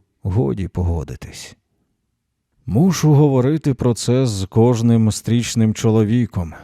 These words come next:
Незабаром люди будуть утікати від мене, наче від того, хто заражує смутком, проказою чи єгипетською сліпотою. Одно мені залишилося на порятунок. Моя праця.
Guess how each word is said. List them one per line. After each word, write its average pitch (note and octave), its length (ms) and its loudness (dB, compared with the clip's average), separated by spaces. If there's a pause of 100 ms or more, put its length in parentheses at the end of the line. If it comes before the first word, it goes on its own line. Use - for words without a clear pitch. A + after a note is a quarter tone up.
(480)
Незабаром A2+ 840 2 (320)
люди A2 340 2
будуть G#2+ 380 0
утікати A2 580 -2
від F#2+ 180 -2
мене, A2+ 340 2
наче G2+ 340 0
від G2 220 -2
того, G#2 360 2
хто G#2 280 -2
заражує G#2 720 0
смутком, G#2 880 -4
проказою F#2+ 960 -2
чи F#2+ 280 -2
єгипетською G2 800 0
сліпотою. F#2 760 -4 (600)
Одно G#2 540 2
мені A2 360 4
залишилося G#2+ 800 0
на G2 120 2
порятунок. F#2 1000 -4 (600)
Моя G#2 520 0
праця. - 720 -6